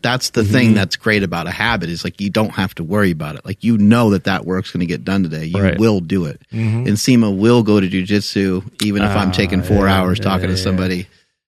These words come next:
Speaker 1: in the gym, <laughs>
Speaker 2: <laughs>
Speaker 1: taking up everybody's time, right?
Speaker 2: <laughs>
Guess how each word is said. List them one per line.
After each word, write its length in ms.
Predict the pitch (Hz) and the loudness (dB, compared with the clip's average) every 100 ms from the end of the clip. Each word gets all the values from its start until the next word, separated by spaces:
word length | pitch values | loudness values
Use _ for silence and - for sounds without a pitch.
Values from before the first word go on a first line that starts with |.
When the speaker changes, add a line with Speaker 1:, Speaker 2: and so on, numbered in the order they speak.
| _ _ - | _ _ -6
Speaker 1:
in 140 | 95 | -4
the 80 | 87 | -2
gym, 380 | 85 92 90 90 - - - | -2 -2 0 -4 -8 -2 0
<laughs> 40 | - - - 139 | 0 -4 -4 2
Speaker 2:
<laughs> 0 | 135 214 98 180 180 - 156 147 | 4 4 2 2 2 2 4 4
Speaker 1:
taking 240 | 117 107 | 6 4
up 100 | 107 | 4
everybody's 400 | 107 101 98 87 | 4 4 4 2
time, 320 | 107 90 82 143 - - - | 2 2 2 2 0 0 0
right? 220 | 101 110 | 0 0
Speaker 2:
<laughs> 40 | - | 0